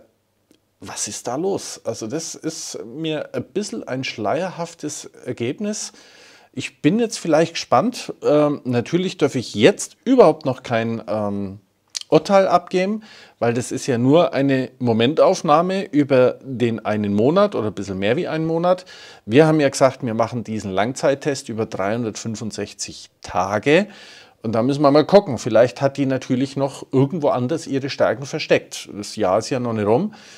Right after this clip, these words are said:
und alle Witterungs- und Temperaturerlebnisse haben wir auch lo-, noch lange nicht durch. Also da kann ja noch was passieren.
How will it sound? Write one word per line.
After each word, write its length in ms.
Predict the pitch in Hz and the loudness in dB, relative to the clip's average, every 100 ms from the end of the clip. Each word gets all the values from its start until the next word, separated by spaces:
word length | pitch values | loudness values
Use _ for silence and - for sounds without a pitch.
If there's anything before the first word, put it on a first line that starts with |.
| - - | -20 -4
und 380 | 131 139 131 - | 0 0 0 2
alle 300 | 120 139 120 | 2 2 0
Witterungs- 880 | 120 151 139 151 151 151 - - | 2 2 2 0 -4 -6 -8 -10
und 180 | - 131 | -8 -4
Temperaturerlebnisse 1300 | - 131 113 120 117 135 147 135 135 135 139 143 120 | 0 0 2 0 2 2 2 2 0 -2 -4 -2 -2
haben 140 | 117 | -2
wir 100 | 131 | -2
auch 140 | 117 117 | -4 -4
lo-, 480 | 117 110 - 82 101 | 0 0 -2 -12 -6
noch 160 | 104 | -4
lange 220 | 90 98 | -2 0
nicht 180 | 127 147 | 0 6
durch. 340 | 151 98 - - | 6 6 0 -10
Also 220 | 104 107 | -8 -6
da 80 | 117 | -8
kann 200 | - 117 | -6 -6
ja 120 | 120 | -6
noch 120 | 113 | -4
was 140 | 123 | -6
passieren. 400 | - 147 - 107 | -6 -8 -8 -16